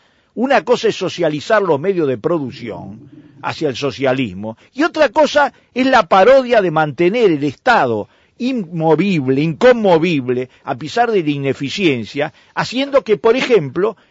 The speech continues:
el transporte de carga se privatice totalmente a través de los camiones. Otra cosa es, eh, eh, el mecanismo de un, de una discusión absolutamente cuando uno está cogotado por el tema de cómo va a participar el capital privado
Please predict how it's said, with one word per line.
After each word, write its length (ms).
el 140
transporte 600
de 120
carga 360
se 160
privatice 640
totalmente 580
a 60
través 240
de 60
los 100
camiones. 600
Otra 280
cosa 360
es, 280
eh, 200
eh, 220
el 140
mecanismo 640
de 120
un, 140
de 120
una 160
discusión 440
absolutamente 840
cuando 260
uno 100
está 240
cogotado 920
por 160
el 140
tema 300
de 280
cómo 300
va 80
a 60
participar 520
el 80
capital 440
privado 480